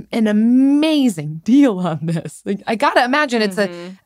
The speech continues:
Speaker 1: a normal-sized human desk, not a miniature desk. So to get a piece of
Speaker 2: <laughs>
Speaker 1: furniture for a dollar six is
Speaker 2: I'm gonna
Speaker 1: incredible.
Speaker 2: assume you didn't buy a child's desk for yourself.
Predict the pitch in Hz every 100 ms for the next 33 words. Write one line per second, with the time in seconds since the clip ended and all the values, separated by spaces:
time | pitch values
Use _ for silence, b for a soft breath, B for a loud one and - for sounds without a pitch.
0 | - 180 - - 208 233 233 220 - 208
1 | 196 - - 311 320 175 160 113 143 220
2 | - 208 214 - 202 226 226 208 175 156
3 | 151 151 175 - - 196 185 185 214 -
4 | 170 233 - - 220 226 214 571 175 160
5 | B B B - 254 226 220 202 190 -
6 | 202 165 - - 175 175 277 254 196 214
7 | 170 339 294 233 220 202 202 185 - 202
8 | 180 - 254 320 208 170 - 175 165 -
9 | _ 180 165 165 - 165 220